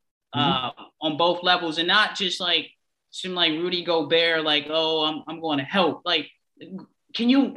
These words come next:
Speaker 2: can Rudy Gobert lock you up one-on-one? No, you're a great help defender. It's, maybe he can. He's nice. He's special.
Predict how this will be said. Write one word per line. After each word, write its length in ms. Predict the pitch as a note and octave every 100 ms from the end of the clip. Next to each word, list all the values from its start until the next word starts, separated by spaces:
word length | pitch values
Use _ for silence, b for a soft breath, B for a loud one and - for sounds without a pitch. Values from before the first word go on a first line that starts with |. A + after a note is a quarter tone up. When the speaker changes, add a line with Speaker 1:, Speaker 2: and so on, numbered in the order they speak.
| -
Speaker 2:
can 260 | B3+ G#3+
Rudy 220 | A3+ C#4+ C#4+
Gobert 460 | B3+ A#3+ A#3 C4
lock 280 | A#3+ A#3+ C#4+ A#3+
you 180 | A#3+
up 200 | A#3+ A#3+
one-on-one? 580 | A3 A#3+ A#3 A3+ B3 A#3
No, 160 | F#3+ F3+
you're 220 | F3+ G3+
a 40 |
great 280 | F3+ G3+ F#3+
help 240 | F#3+ G3 -
defender. 540 | D#3 D3 C#3 C3 B2+
It's, 220 | D3 - F#3+ D#3+ -
maybe 340 | D#3+ G3+ A3
he 100 | F#3 D#3+
can. 240 | D#3+ B2
He's 260 | C#3+ F3 D3
nice. 260 | A#2 G#2+ -
He's 160 | D#3
special. 420 | - A2+ - -